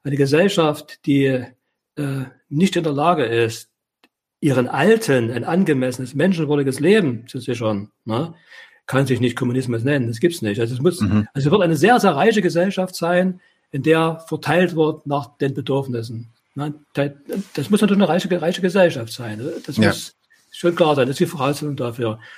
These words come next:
Speaker 1: Und da muss man die Alten eben mitnehmen. Ne? Da wird man alle mitnehmen können. Es wird nicht so sein, dass man solche Dis-, Fragen diskutiert, wie man sie heute diskutiert. Ne? Altersarmut, Altersarmut kann's da nicht geben. Eine Gesellschaft, auch wenn die post-, sich postkapitalistisch nennt, eine Gesellschaft mit Altersarmut, das ist keine Gesellschaft, die wir wollen.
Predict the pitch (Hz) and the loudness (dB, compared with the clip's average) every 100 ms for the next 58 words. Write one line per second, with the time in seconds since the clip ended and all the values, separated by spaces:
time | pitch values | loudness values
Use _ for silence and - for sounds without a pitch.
0 | - - 139 180 202 185 175 170 170 170 | -20 -2 2 4 4 6 6 4 2 4
1 | 202 240 131 110 107 110 139 190 151 156 | 4 2 2 0 -2 -4 -4 -4 -4 -6
2 | 160 175 170 160 135 123 120 123 113 110 | -4 -2 -2 -2 -4 -8 -6 -6 -8 -12
3 | _ _ _ _ _ 123 156 175 175 170 | _ _ _ _ _ -4 0 2 4 4
4 | 156 156 156 151 151 151 147 151 - 139 | 4 2 2 0 -2 -2 -2 -8 -4 -2
5 | 165 165 147 - 160 170 160 147 147 135 | 0 0 -2 -2 0 2 4 2 2 4
6 | 139 131 120 - 113 - 117 107 107 120 | 4 4 0 -4 -10 -6 -6 -6 -4 -4
7 | 165 _ _ _ _ - 139 143 135 127 | -4 _ _ _ _ -2 0 0 0 0
8 | 127 139 147 147 151 147 - 143 143 139 | 0 0 0 -2 -2 -2 0 -2 0 -2
9 | 139 123 123 110 101 - 127 120 147 190 | -2 -2 -2 -2 -4 -4 -2 2 4 4
10 | 175 170 - - 147 160 147 147 - - | 2 0 -2 -10 -6 -2 -2 -2 -8 -2
11 | 226 233 - - 147 - 247 233 - 135 | 2 2 0 -2 -2 0 0 2 -2 -2
12 | 135 135 - 131 123 127 110 - - - | -2 -2 -4 -6 -2 0 0 -4 -14 -20
13 | - - 139 135 170 190 151 135 160 208 | -16 -4 0 4 4 4 0 0 2 4
14 | 190 175 151 151 139 165 165 - 131 113 | 4 0 0 0 0 2 0 0 -2 -2
15 | 113 110 113 123 117 117 120 117 110 104 | -4 -4 -6 -8 -10 -10 -8 -4 -4 -6